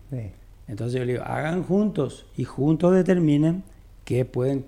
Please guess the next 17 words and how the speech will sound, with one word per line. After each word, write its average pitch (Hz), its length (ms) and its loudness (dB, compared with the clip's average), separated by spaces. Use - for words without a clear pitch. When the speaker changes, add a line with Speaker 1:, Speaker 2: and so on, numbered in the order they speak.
Speaker 2:
suspender 131 680 -4
momentáneamente 147 840 0
y 151 220 -8
qué 165 220 -4
no 175 260 -4
pueden 123 260 -4
suspender". 113 480 -10
Speaker 1:
Sí, 110 60 -12
sí. 104 60 -16
Speaker 2:
Tuvimos, 123 400 0
por 139 100 0
ejemplo, 135 500 2
recuerdo 135 420 0
una 147 160 2
señora 135 460 0
vino 147 320 2
y 120 460 0